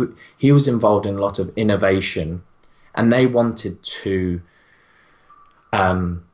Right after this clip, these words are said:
they wanted to bring, as a health insurance company, they did, they wanted to be able to actually then help with health.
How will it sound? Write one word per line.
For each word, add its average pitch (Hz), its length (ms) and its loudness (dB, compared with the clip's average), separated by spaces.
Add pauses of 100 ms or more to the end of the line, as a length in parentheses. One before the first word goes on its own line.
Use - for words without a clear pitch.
(640)
they 113 280 0
wanted 110 400 -2
to 101 200 -2
bring, 110 380 -2
as 107 160 -2
a 107 100 4
health - 680 -2
insurance 139 1000 0
company, 135 540 0
they 120 160 2
did, 101 300 -4 (460)
they 120 220 2
wanted 120 380 0
to 107 100 -4
be 101 140 0
able 95 180 0
to - 120 -6
actually 107 280 -4
then 117 220 0
help - 440 -2
with 117 140 -4
health. 139 480 -2